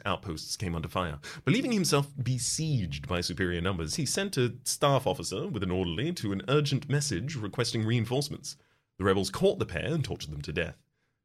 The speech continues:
Daylight revealed that there were no more than fifty rebels attacking the camp, and the loss of men by his panic dismayed his superiors. Shortly thereafter, Sylvester was persuaded to retire from the military life.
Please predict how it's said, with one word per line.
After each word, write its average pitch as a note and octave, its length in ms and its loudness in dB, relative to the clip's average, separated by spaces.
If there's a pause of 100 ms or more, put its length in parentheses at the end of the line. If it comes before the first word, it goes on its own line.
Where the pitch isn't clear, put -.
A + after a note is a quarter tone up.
(160)
Daylight A#2+ 320 4
revealed A2+ 460 0
that F#2+ 260 -2
there G2 140 0
were F#2+ 60 0
no A#2+ 160 2
more A#2 220 4
than G2+ 160 0
fifty C#3 340 -2
rebels G#2 520 2
attacking D#2+ 280 -4
the D#2 60 -4
camp, D#2 280 -4 (440)
and C4+ 380 2
the G3 240 6
loss F#3 240 4
of D3 100 4
men A#2+ 720 2
by A2+ 240 2
his F#2+ 260 -2
panic F2+ 480 -4
dismayed G2 440 0
his F#2 220 -4
superiors. - 920 -4 (400)
Shortly C#3+ 260 2
thereafter, G#2+ 460 2 (300)
Sylvester F#2 420 0
was D#2 100 -4
persuaded F2 460 -2
to B2 100 -2
retire D2 500 -4
from D2 240 -10
the C#2+ 80 -4
military D2+ 320 -4
life. C#2+ 340 -6